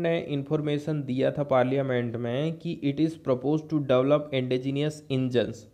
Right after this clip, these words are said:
for powering aircraft such as एलसीए, लाइट कॉम्बैट एयरक्राफ्ट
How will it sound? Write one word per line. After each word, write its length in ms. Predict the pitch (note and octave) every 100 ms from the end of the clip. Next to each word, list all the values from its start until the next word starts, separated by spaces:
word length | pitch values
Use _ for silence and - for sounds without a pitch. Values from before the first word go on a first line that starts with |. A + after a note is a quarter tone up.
| _ - _ _ -
for 120 | D3 D3 C#3
powering 420 | C3 C3 D3 D#3+ - C3
aircraft 560 | C3 B2+ C3 C#3 C#3 -
such 220 | C3+ B2 C#3
as 200 | C#3+ - - _ - _ _ _ -
एलसीए, 520 | B2 C3 - E3 F3 F3+ - -
लाइट 460 | A#2+ A#2 C3+ D#3 D#3
कॉम्बैट 480 | C3+ B2+ C3+ C#3+ -
एयरक्राफ्ट 1300 | A#2+ B2 B2 D3 E3+ E3+ - - _ _ _ _